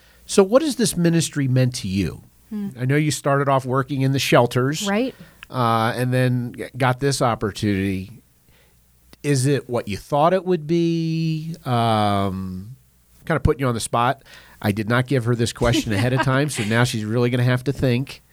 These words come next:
Speaker 1: <laughs>
Speaker 2: No, I think, um, yeah, thanks, Deacon Jeff.
Speaker 1: <laughs> Hey, anytime.
Speaker 2: Yeah, I, it has been, um, you know, such a gift and such a privilege to be exposed to the heart of a mother,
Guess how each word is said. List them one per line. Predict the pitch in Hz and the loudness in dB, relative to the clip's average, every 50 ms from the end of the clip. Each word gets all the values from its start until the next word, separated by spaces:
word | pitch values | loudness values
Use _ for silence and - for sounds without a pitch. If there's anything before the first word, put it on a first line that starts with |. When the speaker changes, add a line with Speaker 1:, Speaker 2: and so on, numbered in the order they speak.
| _ - - | _ -10 -6
Speaker 1:
<laughs> | - - - - - - - - - _ - - | -6 -6 -6 -8 -20 -20 -20 -20 -20 _ -14 -8
Speaker 2:
No, | 233 233 240 254 | -4 -2 0 2
I | 247 226 240 226 | 2 0 0 -2
think, | - 233 240 247 220 - - - | -4 -6 -8 -8 -8 -12 -14 -12
um, | - 196 202 190 180 165 - - - 175 _ _ _ _ - | -10 -10 -8 -10 -10 -12 -16 -18 -20 -20 _ _ _ _ -6
yeah, | 208 196 160 | -4 -4 0
thanks, | - 220 208 - - | 2 2 2 2 2
Deacon | - 214 - - 175 - | 0 0 0 0 -4 0
Jeff. | - - 240 240 214 - - - - | 2 2 2 2 -2 -4 -14 -16 -8
Speaker 1:
<laughs> | - | -2
Hey, | 139 113 104 | 0 2 2
anytime. | 107 101 95 - - 78 69 - | 4 2 0 -2 -2 -4 -2 2
Speaker 2:
Yeah, | - - - 240 233 - - - - - | 2 2 2 2 -6 -6 -10 -18 -14 -10
I, | 226 247 226 - _ _ _ _ _ _ _ _ - - - - - _ _ - - | -10 -10 -10 -12 _ _ _ _ _ _ _ _ -20 -20 -20 -20 -20 _ _ -20 -6
it | - - 247 | -2 0 2
has | - - 240 | 2 0 0
been, | - - 247 226 226 233 233 - - - - - - | 0 0 2 2 2 -2 -6 -8 -10 -14 -20 -12 -10
um, | 202 208 - - - - - 190 190 - _ _ _ _ _ _ _ _ _ _ _ _ _ _ _ _ _ _ _ _ | -10 -10 -10 -12 -18 -20 -20 -20 -20 -20 _ _ _ _ _ _ _ _ _ _ _ _ _ _ _ _ _ _ _ _
you | - 220 208 | -6 -4 -2
know, | 190 | -2
such | 190 - - - 208 202 - 233 | -2 -4 0 0 0 0 0 -4
a | |
gift | 202 - 196 196 196 - | -2 0 0 0 0 -2
and | 196 185 | -4 -2
such | - 185 175 - | -2 -4 -4 -4
a | 180 | -6
privilege | - - - 190 170 196 202 226 254 262 - - - - | -6 -2 -4 -2 0 0 0 0 0 -2 -6 -14 -14 -14
to | - - 214 208 202 185 180 | -10 -4 -2 0 2 2 0
be | 180 - 190 185 180 180 175 160 - - - | -2 -4 -6 -4 -4 -4 -4 -4 -6 -6 -10
exposed | - - - - - 185 175 175 170 175 - - | -12 -12 -10 -8 -4 -2 0 0 -2 -4 -6 -8
to | - | -6
the | 180 180 | -6 -6
heart | - - 175 165 160 147 - - - - _ _ - - - _ _ _ _ - | -2 0 0 0 0 -4 -8 -12 -18 -18 _ _ -20 -20 -20 _ _ _ _ -8
of | - 180 165 156 160 | -6 -6 -4 -4 -4
a | - | -6
mother, | 170 156 123 90 - 78 76 - 175 | -6 -6 -8 -8 -8 -10 -10 -12 -14